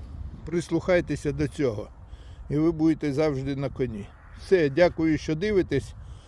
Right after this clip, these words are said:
Ставте ще раз подобайки. За все дякую. Героям слава і слава Україні. Мирного вам всім неба над головою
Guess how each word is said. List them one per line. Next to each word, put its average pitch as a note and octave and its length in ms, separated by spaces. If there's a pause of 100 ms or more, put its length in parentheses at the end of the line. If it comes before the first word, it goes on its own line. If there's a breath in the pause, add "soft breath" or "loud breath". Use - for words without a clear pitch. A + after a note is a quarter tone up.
(240 loud breath)
Ставте D#3 460
ще D#3 220
раз C3+ 160
подобайки. E3+ 840 (1700 soft breath)
За F#3+ 180
все F3 280
дякую. G3 800 (720 loud breath)
Героям E3+ 520
слава G3+ 580 (880 soft breath)
і D3+ 100
слава E3 440
Україні. F3+ 680 (1500 loud breath)
Мирного D3+ 560
вам D3 220
всім C#3+ 340
неба G3 300
над F#3+ 220
головою F3+ 720